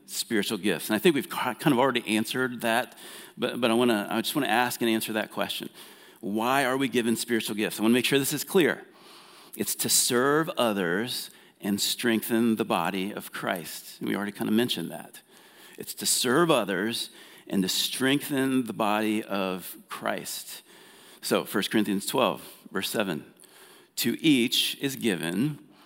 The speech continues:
the manifestation of the Spirit." Why? For the what? Common good. For the common good. For the good of everyone.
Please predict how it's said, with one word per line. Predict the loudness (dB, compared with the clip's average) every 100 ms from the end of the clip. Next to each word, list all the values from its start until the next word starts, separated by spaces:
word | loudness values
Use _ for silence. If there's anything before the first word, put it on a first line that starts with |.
| -20 _ _ _ -6
the | 2
manifestation | 6 8 6 4 0 2 2 4 2
of |
the | 2
Spirit." | 0 2 4 4 0 -4 -14 -10
Why? | 0 2 2 -4 -18 -20 -20 _ -12
For | -8 0 4 4
the | 4 4 4 2
what? | 2 0 -2 -12 -20 -20 -20 _ _ _ _ _ -10
Common | -2 4 6 6
good. | 2 -2 -10 -14 -18 -20 _ _ -20 -20 -20 _ _ _ _
For | -10 -4 2 2
the | 2
common | 0 2 4 4
good. | 2 0
For | -2 -2
the | -4
good | -6 4 6 6 4
of | 2 -2 -14 -20 _ _ -2
everyone. | 0 2 0 -4 -10